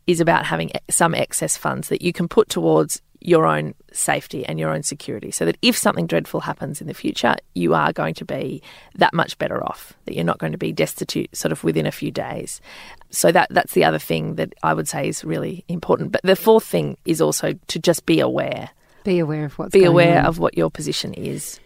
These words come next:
Speaker 2: Is there any, um, benefit or need to have your name on a bill? I, I'm not sure if there is any need for that, but in terms of having a credit rating or anything like that,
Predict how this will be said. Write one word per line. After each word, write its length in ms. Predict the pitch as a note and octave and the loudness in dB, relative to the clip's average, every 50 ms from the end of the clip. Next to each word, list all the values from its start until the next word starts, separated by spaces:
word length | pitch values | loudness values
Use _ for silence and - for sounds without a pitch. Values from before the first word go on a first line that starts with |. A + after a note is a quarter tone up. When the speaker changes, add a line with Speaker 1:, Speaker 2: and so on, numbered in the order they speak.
| _ _ - - - | _ _ -16 -10 -4
Speaker 2:
Is 160 | - B3+ C#4 - | 0 0 2 4
there 160 | F#4+ G4 G#4 | 4 4 6
any, 420 | A4+ A#4+ A4 E4 C4 G3 F3+ - - | 6 8 8 8 8 8 4 4 2
um, 500 | - G3+ F#3+ F#3 F3 E3+ E3 E3+ - - - _ _ _ _ _ - | 2 4 6 6 6 4 4 2 0 -4 -8 _ _ _ _ _ 2
benefit 520 | - G3 F3+ F3+ F3 - - F#3+ F3 E3+ - | 4 6 8 8 6 6 6 4 4 4 4
or 160 | F#3 F3 E3+ | 2 4 6
need 560 | E3+ D#3+ D#3+ D#3 E3 E3 E3 D#3+ D#3+ D3 - - - | 6 6 6 6 6 6 6 4 2 0 -4 -10 -8
to 340 | - - F#3+ F3+ E3 D#3+ E3+ | -4 0 2 2 2 2 0
have 280 | D#3+ - - F3+ E3+ - | 0 0 0 0 0 2
your 440 | F3 E3 D#3 D3+ D#3 D#3 D#3 D#3+ - | 2 2 2 2 2 2 2 0 0
name 500 | - F3 D#3+ D#3+ D#3+ D#3 D#3 E3 E3 E3+ | 0 0 0 2 2 4 4 4 6 6
on 140 | E3 D3+ E3+ | 4 4 2
a 60 | E3 D3 - - | 0 -2 -2 -2
bill? 500 | - D#3 E3+ G#3 D4+ G4 A4 G#4+ F#4 C#4+ - | 0 0 2 2 0 0 0 0 -2 -2 -2
I, 120 | - D3 - _ _ _ _ _ _ - - | -4 -6 -6 _ _ _ _ _ _ -10 -4
I'm 140 | F3+ G3 G3+ | 0 2 2
not 160 | F#3+ F3+ - | 2 2 0
sure 300 | - - G#3 F3 E3 E3 | -2 -4 -2 0 0 0
if 160 | D#3+ - - | -2 -2 -4
there 180 | - F3 D#3 D#3 | -4 -4 -2 0
is 160 | D#3+ F3 E3+ | 0 0 2
any 160 | F3+ D#3+ D#3 | 2 2 2
need 380 | D3+ D#3 D#3+ E3+ D#3+ E3+ E3+ - | 2 2 0 0 0 -2 -4 -4
for 100 | - - | -4 -2
that, 320 | E3+ F3 F3 E3 D#3 - | 0 2 2 2 0 0
but 220 | - G3+ E3 D3 - - - | 0 0 0 0 -2 -4 -2
in 160 | F#3 F#3 F3 | -2 -2 -2
terms 420 | - - - F3+ E3 E3 E3+ D3 | -2 -2 0 0 2 2 0 0
of 140 | F3+ F3 D3+ | -2 -4 -4
having 480 | D3+ D#3+ F3+ E3 E3+ E3+ E3+ E3+ E3+ - - | -4 -4 -4 -2 0 0 0 0 0 -2 -2
a 340 | - F3 E3 E3 D#3 - - - | 0 0 0 0 -2 -4 -8 -12
credit 380 | - - - A#3 A#3+ C#4 C4 - | -10 -4 -2 2 2 2 2 2
rating 760 | A#3+ C4+ C4+ C#4 C#4 C4 - - C#4+ C#4 C4+ C4+ C4 B3+ A#3+ | 2 2 2 2 2 2 2 2 2 4 4 4 2 2 2
or 220 | G3 E3+ E3 - - | 2 2 0 -2 -2
anything 360 | - A#3 B3 A#3 - A#3 G#3+ | 0 0 0 0 0 0 0
like 240 | F#3 F3+ F3+ - _ | 0 0 -2 -2 _
that, 300 | - G3 G3+ G#3+ - - | 0 2 2 2 0 -2